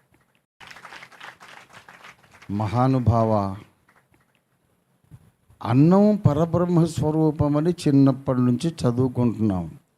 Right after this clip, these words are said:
కానీ పరబ్రహ్మమే మనకు అన్నం అవుతాడు అని మీరు చెప్పిందాకా మా బుర్ర వెలగలేదు. యేసుక్రీస్తును గూర్చే మన వేదం మే-, మాట్లాడుతోంది,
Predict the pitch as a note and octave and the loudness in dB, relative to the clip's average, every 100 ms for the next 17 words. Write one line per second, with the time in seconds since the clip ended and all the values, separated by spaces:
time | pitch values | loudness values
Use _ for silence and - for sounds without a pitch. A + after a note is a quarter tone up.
0 | _ _ _ _ _ _ _ _ - D3 | _ _ _ _ _ _ _ _ -2 0
1 | F#3 G3+ A3 G#3+ - C3 D#3+ F#3+ F#3 A3 | 2 0 0 -2 2 4 4 4 4 4
2 | A3+ A3 A#3 B3 B3+ A#3+ G#3+ G3+ F#3 C#3+ | 6 6 8 6 6 4 2 0 0 0
3 | E3+ B3+ C#4 B3+ A3 G3+ F#3 F3+ F3 E3 | 2 2 4 2 0 4 4 6 6 6
4 | D3+ D3+ A#2+ G2+ - _ _ _ A2 B2 | 6 6 4 0 -10 _ _ _ 0 2
5 | A#2 G#2+ A2 - G3 F#3 D#3 C3+ C#3+ C3+ | 4 0 0 2 2 0 -4 -4 -4 -2
6 | A#2+ G2+ G#2+ C3 A#2 G#2 A2+ B2+ A#2 A2 | -2 0 0 0 -2 -2 -4 -2 -2 -2
7 | G2 B2 D3+ - - - - _ - - | -2 -4 -6 -10 -16 -20 -20 _ -20 -20
8 | - - _ _ _ - - _ - A2 | -20 -20 _ _ _ -20 -20 _ -12 -8
9 | B2+ F3+ E3 D#3+ E3+ - D#3+ D3 C3 C3 | -6 -4 -4 -2 -2 -2 -6 -4 -4 -6
10 | A2 B2+ A#2 A#2 A2+ G2 A2+ B2 B2+ A2+ | -4 -4 -2 -2 -4 0 0 0 -2 -2
11 | A2 A2 A2 G#2 A#2 - A#2 A2 F#2+ G#2 | -4 -6 -4 -4 -4 -6 -6 -6 -2 -2
12 | G2+ G2+ G#2 G2 | -2 -4 -6 -8